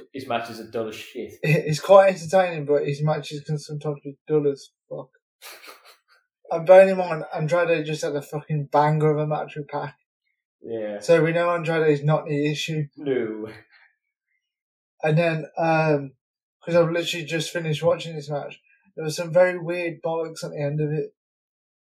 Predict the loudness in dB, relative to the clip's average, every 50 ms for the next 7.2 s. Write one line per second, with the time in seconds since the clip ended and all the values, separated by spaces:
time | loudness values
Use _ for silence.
0 | _ _ _ _ _ _ 0 2 4 6 6 4 4 0 -6 _ _ _ _ _
1 | _ 4 8 10 12 12 10 8 4 -6 -4 -4 -2 -2 -2 -2 -4 -4 -2 -2
2 | 0 2 2 2 0 0 -2 -2 -6 -6 -6 -4 0 0 0 0 0 -4 -8 _
3 | _ _ _ _ _ _ _ -6 -4 -2 -2 -2 -2 -4 -4 -4 -4 -2 -2 0
4 | 2 4 4 8 10 10 10 10 8 2 -8 -8 -8 -8 -8 -8 -8 -6 -4 -2
5 | 2 6 10 10 12 12 12 10 8 6 0 -6 -2 2 8 10 12 12 12 12
6 | 12 12 10 10 6 4 6 8 8 8 8 6 4 4 2 0 0 2 2 4
7 | 4 2 0 -4